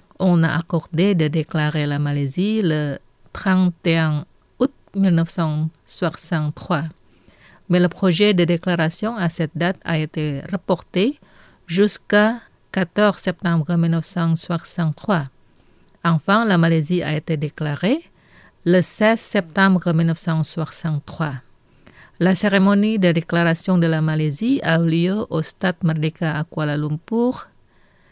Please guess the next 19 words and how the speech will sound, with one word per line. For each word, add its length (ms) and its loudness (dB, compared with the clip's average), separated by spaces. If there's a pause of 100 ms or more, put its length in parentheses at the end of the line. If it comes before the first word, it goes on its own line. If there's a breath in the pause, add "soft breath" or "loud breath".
(220 soft breath)
et 80 2
la 140 4
cérémonie 640 0
festive 680 -4
a 140 2
été 220 -2
suivie 520 -4
par 340 -4 (120)
Yang 320 0
di-Pertuan 640 -4
Agong, 360 -4 (560 soft breath)
les 180 2
rois 380 0
malais, 440 -2 (460 soft breath)
le 140 0
gouverneur 720 0
de 100 -2
l'île 320 0
Pinang, 460 -2